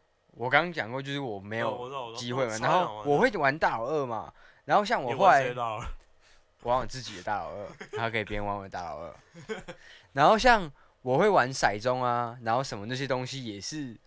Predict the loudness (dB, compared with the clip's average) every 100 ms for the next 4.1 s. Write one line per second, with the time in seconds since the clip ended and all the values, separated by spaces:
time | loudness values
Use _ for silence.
0 | _ _ _ 0 2 2 0 -4 -10 -16
1 | _ _ _ _ -6 -2 0 0 0 -2
2 | -4 -2 0 0 -2 -4 -4 -8 -14 _
3 | _ _ _ _ _ _ _ _ -18 -16
4 | -18